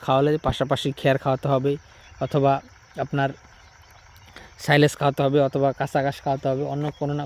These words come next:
কোনো না কোনো কিছু খাওয়াতেই হবে। তো দর্শক, সেক্ষেত্রে অবশ্যই আপনি বা আপনারা যারাই আমাদের এই ভিডিওটি দেখেন, তাদেরকে বলবো যে আপনারা ঘাসের উপর ডিপেন্ড, ডিপেন্ড করেন, অর্থাৎ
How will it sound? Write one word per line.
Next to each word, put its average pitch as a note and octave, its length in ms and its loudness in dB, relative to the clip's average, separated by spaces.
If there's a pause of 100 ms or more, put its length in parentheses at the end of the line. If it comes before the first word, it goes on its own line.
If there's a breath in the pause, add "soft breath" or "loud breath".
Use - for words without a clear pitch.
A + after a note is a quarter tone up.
কোনো C#3 180 -4
না C#3 120 -4
কোনো C#3+ 220 -6
কিছু C#3 240 -10
খাওয়াতেই C3 380 -2
হবে। A#2+ 180 -6 (580 loud breath)
তো D#3+ 140 -2
দর্শক, C#3+ 320 -2
সেক্ষেত্রে D3+ 440 -2 (120)
অবশ্যই D#3 400 -2 (160)
আপনি C#3+ 240 -2 (680 loud breath)
বা C#3 80 6 (100)
আপনারা C#3 280 -2 (100)
যারাই C3+ 240 0 (100)
আমাদের B2+ 280 -2
এই B2+ 140 -2
ভিডিওটি C3 380 -4 (100)
দেখেন, C#3+ 220 -4 (960 loud breath)
তাদেরকে C#3 320 0 (100)
বলবো C3+ 180 -2 (100)
যে D3 140 -2
আপনারা C#3 280 -4 (1000)
ঘাসের D3+ 360 -2
উপর D3 140 -2 (120)
ডিপেন্ড, C#3 280 -4 (400)
ডিপেন্ড C#3 340 -4
করেন, C#3 180 -2 (520 loud breath)
অর্থাৎ C3+ 220 -2